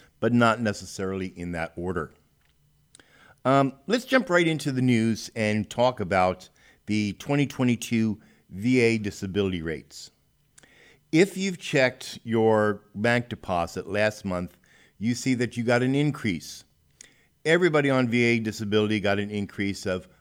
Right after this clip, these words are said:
five point nine percent, and that is a huge, huge increase. Um, that works out to be about ninety-one dollars more a month at the ten percent, uh, disability rating.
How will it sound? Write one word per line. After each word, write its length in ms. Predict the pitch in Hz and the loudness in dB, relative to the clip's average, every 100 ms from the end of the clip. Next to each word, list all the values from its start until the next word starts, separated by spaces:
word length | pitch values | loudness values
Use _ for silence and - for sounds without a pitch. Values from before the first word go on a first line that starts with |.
| _ | _
five 420 | _ 110 107 107 | _ -2 -2 -2
point 240 | - 104 98 | -6 -6 -4
nine 300 | 95 92 92 | -4 -4 -6
percent, 560 | 87 - - 120 90 - _ _ _ | -10 -8 -2 -2 -4 -14 _ _ _
and 180 | 110 120 | 0 2
that 200 | 117 113 | 2 0
is 160 | 101 | -2
a 60 | 117 | -6
huge, 1120 | 113 - - 190 233 220 180 135 110 85 - _ _ _ | -6 -16 -8 -2 0 2 4 4 2 -4 -16 _ _ _
huge 400 | - 127 123 - - | -2 2 2 0 -2
increase. 640 | 123 117 101 87 - - _ _ _ - - _ | -2 -2 -4 -6 -8 -20 _ _ _ -20 -20 _
Um, 280 | 117 123 123 | 0 0 2
that 140 | 151 175 | 0 0
works 200 | 151 151 | 0 2
out 160 | 139 | 2
to 100 | 131 | 0
be 180 | 113 120 | -2 -2
about 320 | 123 110 107 | 2 2 2
ninety-one 800 | 110 113 120 127 123 117 117 117 | 0 0 2 2 0 0 2 4
dollars 640 | 110 104 113 113 107 - _ - - _ | 4 4 4 2 -2 -8 _ -20 -20 _
more 340 | 101 123 123 | 0 2 2
a 80 | 104 | 2
month 540 | 110 110 120 123 - - | 2 2 2 0 -8 -4
at 160 | 107 104 | -4 -2
the 80 | |
ten 220 | 101 117 110 | -6 -6 -6
percent, 580 | 104 - 113 110 _ | -10 -4 -4 -4 _
uh, 160 | 104 98 | -2 -2
disability 500 | 101 101 107 110 110 | -4 -8 -4 -2 -2
rating. 360 | 107 110 113 | -2 -2 -4